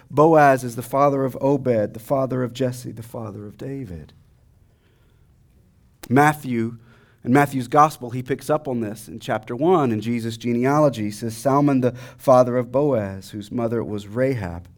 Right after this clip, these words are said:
Boaz, the father of Obed, whose mother was Ruth. Obed, the father of Jesse.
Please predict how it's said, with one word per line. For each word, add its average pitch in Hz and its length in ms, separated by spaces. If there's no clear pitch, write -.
Boaz, 110 560
the 101 100
father 113 400
of 113 160
Obed, 107 420
whose 98 200
mother 101 240
was 101 160
Ruth. 117 420
Obed, 110 380
the 90 60
father 90 360
of 92 100
Jesse. 123 440